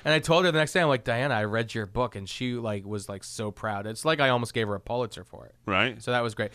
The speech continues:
Speaker 1: But so
Speaker 2: But it's, but it's plagiarized.
Speaker 1: No, not necessarily.
Speaker 2: Yeah, Grover's book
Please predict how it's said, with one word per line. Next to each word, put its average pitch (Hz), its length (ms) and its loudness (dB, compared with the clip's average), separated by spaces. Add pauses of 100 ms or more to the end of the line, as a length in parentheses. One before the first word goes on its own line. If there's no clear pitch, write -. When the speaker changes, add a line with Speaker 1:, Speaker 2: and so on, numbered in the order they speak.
(180)
Speaker 1:
But 139 160 2
so 190 240 4
Speaker 2:
But 185 160 6
it's, 151 180 2
but - 280 2
it's 123 160 0
plagiarized. 110 680 0 (1000)
Speaker 1:
No, 294 200 4
not 190 140 2
necessarily. 110 600 0
Speaker 2:
Yeah, 131 120 4
Grover's 127 500 4
book 110 220 2